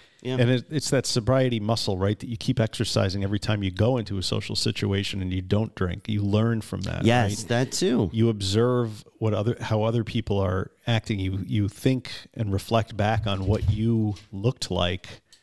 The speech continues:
Speaker 2: or what you probably looked like to other people when you were wandering around wasted, you know? I remember having conversations with people at some work events and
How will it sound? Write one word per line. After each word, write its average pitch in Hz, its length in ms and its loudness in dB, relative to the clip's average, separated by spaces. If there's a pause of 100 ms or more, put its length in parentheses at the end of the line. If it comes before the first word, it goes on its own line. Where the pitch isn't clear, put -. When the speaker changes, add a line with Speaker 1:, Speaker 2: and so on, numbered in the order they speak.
(240)
Speaker 2:
or 101 80 2
what 110 200 2 (280)
you 120 160 0
probably 117 500 0
looked 107 220 0
like 101 200 0
to - 160 -10
other 98 180 0
people 113 380 0
when 95 140 -2
you 95 120 0
were 92 280 0 (520)
wandering 98 440 2
around 92 440 0
wasted, 101 460 -2 (160)
you 95 100 -6
know? 98 260 -2 (200)
I 120 40 2
remember 135 300 2
having 107 240 0
conversations 101 680 -2
with 92 120 -2
people - 280 -2
at - 100 -4
some 101 360 -2
work 98 220 0
events 90 360 -2
and 98 240 -6